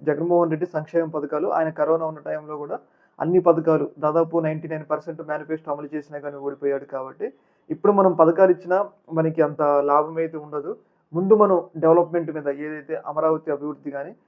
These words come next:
పోలవరం, ఆ, విశాఖ ఉక్కు ఏదైతే ముందు అమరావతి అభివృద్ధిని ప్రయారిటీగా తీసుకొని రెండు వేల ఇరవై ఏడు కల్లా అమరావతి అభివృద్ధిని పూర్తి చేసి అమరావతిలో,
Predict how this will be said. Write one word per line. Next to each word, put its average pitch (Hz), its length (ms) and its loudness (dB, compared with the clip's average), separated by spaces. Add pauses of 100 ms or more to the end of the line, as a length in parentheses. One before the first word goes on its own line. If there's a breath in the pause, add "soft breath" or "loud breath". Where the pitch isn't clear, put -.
(300)
పోలవరం, 165 460 6 (200)
ఆ, 151 80 0
విశాఖ 160 420 2
ఉక్కు 156 340 -4
ఏదైతే 165 300 0
ముందు 170 360 -2
అమరావతి 170 480 2
అభివృద్ధిని 156 400 -2
ప్రయారిటీగా 156 560 -4
తీసుకొని 151 420 -14 (400)
రెండు 175 240 6
వేల 202 140 12
ఇరవై 180 200 8
ఏడు 175 180 8
కల్లా 170 280 2
అమరావతి 165 640 2 (100)
అభివృద్ధిని 156 440 -2
పూర్తి 151 440 -8
చేసి 165 220 -4
అమరావతిలో, 160 600 2